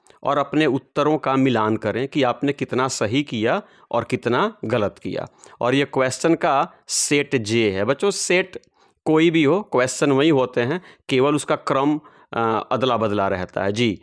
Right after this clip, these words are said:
तो आज इक्कीस दो दो हज़ार चौबीस को जो अंग्रेजी का पेपर संपन्न हुआ है,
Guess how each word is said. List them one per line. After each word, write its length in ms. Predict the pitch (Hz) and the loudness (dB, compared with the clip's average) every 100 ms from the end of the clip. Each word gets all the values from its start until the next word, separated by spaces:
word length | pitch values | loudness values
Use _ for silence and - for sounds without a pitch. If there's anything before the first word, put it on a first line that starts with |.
| - _ | -16 _
तो 60 | 139 | -2
आज 420 | 135 151 170 175 _ _ _ _ _ 147 | 0 0 -2 -6 _ _ _ _ _ -2
इक्कीस 420 | 139 175 175 - | 0 0 0 -2
दो 400 | 120 139 151 170 | 0 2 4 2
दो 200 | 131 139 | 2 2
हज़ार 360 | 139 127 131 | 2 0 0
चौबीस 520 | 123 127 127 135 143 - | 0 0 0 0 -2 0
को 160 | 170 | -2
जो 120 | 165 | 2
अंग्रेजी 340 | 143 127 123 139 | 2 2 0 -2
का 140 | 151 | -2
पेपर 240 | 127 - 143 | -2 -2 -4
संपन्न 580 | 143 123 120 139 151 | -2 -2 0 2 4
हुआ 300 | 120 110 110 | 2 0 0
है, 180 | 107 196 | 0 -4